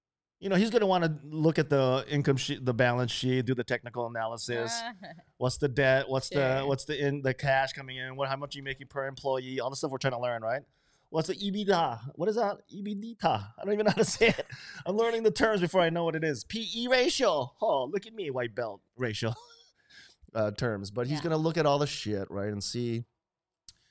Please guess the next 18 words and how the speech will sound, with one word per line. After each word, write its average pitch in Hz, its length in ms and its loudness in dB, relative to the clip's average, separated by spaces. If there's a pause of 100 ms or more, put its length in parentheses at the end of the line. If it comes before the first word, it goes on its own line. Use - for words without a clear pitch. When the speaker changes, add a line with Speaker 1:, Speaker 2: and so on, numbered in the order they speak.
(280)
Speaker 1:
see - 140 -8
if 107 60 -2
it's 98 120 -6
feasible, 90 400 -6
maybe. 82 320 -10 (340)
And 87 420 -10 (420)
maybe 95 260 -8
we 90 140 -10
can 80 300 -14 (340)
get 95 180 -12
Beef 92 180 -12
Stew - 180 -10
to 82 80 -12
just - 200 -8
save 92 300 -6
every 90 220 -8
business 85 340 -10
one, 85 420 -10